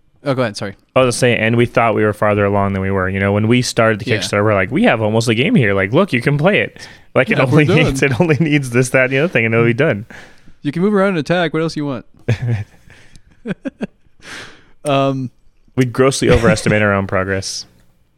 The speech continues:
Speaker 1: Yeah. Yeah, we do. Um, <clears throat> so that was the rest of the year,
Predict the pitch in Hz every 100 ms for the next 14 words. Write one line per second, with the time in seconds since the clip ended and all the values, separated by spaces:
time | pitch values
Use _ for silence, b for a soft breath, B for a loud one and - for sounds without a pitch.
0 | _ - 135 123 110 98 b b b b
1 | b b - - - 117 104 104 104 98
2 | - - - - b b b b - 131
3 | 131 127 131 - - 87 - _ - 170
4 | 202 196 165 165 - 143 135 131 127 127
5 | 127 123 113